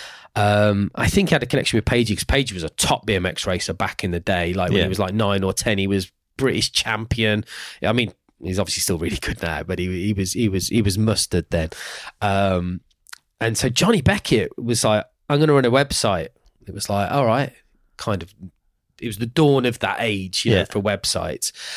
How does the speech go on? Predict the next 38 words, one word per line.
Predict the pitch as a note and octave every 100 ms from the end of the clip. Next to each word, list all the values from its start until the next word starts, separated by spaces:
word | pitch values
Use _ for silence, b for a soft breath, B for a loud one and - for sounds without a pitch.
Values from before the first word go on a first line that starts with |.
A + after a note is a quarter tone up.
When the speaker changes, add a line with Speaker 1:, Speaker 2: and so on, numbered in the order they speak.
| B B
Speaker 1:
And | B2
this | F#3+ -
was | E3+ B2
when, | C3 B2
like, | B2 A#2 - _ _ _ _ _ _ -
M | B2+ A#2+
B |
U | A2+ G#2
K, | - C3+ C3 B2+ B2 B2 B B B -
Dirt | C3 A#2+
Magazine | A#2 G#2+ A2 A#2+
would | B2
only | C3 B2
have, | A#2+ -
and, | B2 A#2+
and | B2
magazines | C3+ B2+ C#3 B2+
would |
only | B2+
have | B2
a | A2 F#2+ G#2
landing | D#3 C#3 A#2+
page, | G2 G#2 F2 - -
and | A2+
a | G#2+
landing | B2 B2+
page | B2 A#2+
would | A2
just | A2+ -
be | A#2+ G#2 _ _ _
a | A2+
b-, | G#2 C#3 -
almost | B2 A2+ -
like | G#2+ A#2
a |
blank | G#2+ G#2 G#2+
page. | - A2+
So, | G#2